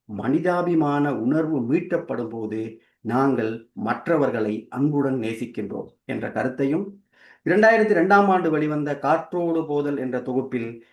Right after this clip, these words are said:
"எனது சிறுகதைகளின் அடிநாதமாக அமைவது நேசிப்பு.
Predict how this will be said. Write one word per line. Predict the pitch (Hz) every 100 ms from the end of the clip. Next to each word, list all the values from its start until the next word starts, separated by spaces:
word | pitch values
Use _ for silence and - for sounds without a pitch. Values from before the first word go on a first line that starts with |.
| _
"எனது | - 127 147 143
சிறுகதைகளின் | - 156 175 175 160 147 139 131
அடிநாதமாக | - 123 143 143 139 131 123 123
அமைவது | 120 110 117 123 120 113 113 117 _ 104
நேசிப்பு. | 113 120 113 - -